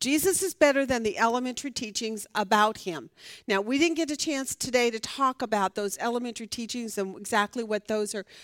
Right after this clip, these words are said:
making reference to. Maybe we'll get a chance to dabble in it a little bit, uh, next week, um,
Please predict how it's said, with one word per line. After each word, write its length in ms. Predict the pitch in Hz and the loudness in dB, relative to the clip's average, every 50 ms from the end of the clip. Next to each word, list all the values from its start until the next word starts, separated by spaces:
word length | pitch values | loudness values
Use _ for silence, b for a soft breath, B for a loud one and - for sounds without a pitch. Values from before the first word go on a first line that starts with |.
| B B B | B B B
making 340 | 247 233 226 - 240 226 220 | -2 -2 -2 -2 -4 -2 2
reference 500 | 226 226 233 - - 269 262 254 - - | 2 2 2 0 -2 -6 -4 -4 -6 -4
to. 320 | - - 294 277 285 285 B B B B B - | -4 -2 -2 -2 -2 -4 B B B B B -4
Maybe 260 | 262 254 254 254 262 | -2 0 0 0 0
we'll 160 | 269 269 254 | 0 0 0
get 120 | 240 240 | 0 -2
a 60 | 233 226 | -2 -2
chance 360 | - - 262 233 233 220 - | -2 -2 -2 -2 -4 -4 -6
to 100 | - 220 | -8 -4
dabble 340 | 208 220 214 208 214 220 226 | -2 0 0 0 0 -2 -4
in 100 | 226 226 | -4 -2
it 40 | 220 | 0
a 40 | 220 | 0
little 160 | 220 226 220 | 0 0 -2
bit, 200 | 208 214 147 - 214 214 - - _ 185 | -2 -4 -6 -6 -8 -10 -10 -12 _ -6
uh, 260 | 175 208 202 185 180 180 - | -2 -2 0 0 -2 -4 -6
next 500 | 220 220 220 226 240 233 - - - 254 | -6 -2 -2 -2 -2 -2 -4 -8 -8 -6
week, 360 | 254 254 254 262 - - B B B B B B B - - | -4 -4 -4 -4 -6 -12 B B B B B B B -4 0
um, 420 | - - 214 202 196 185 185 - | 2 2 4 2 2 -2 -6 -12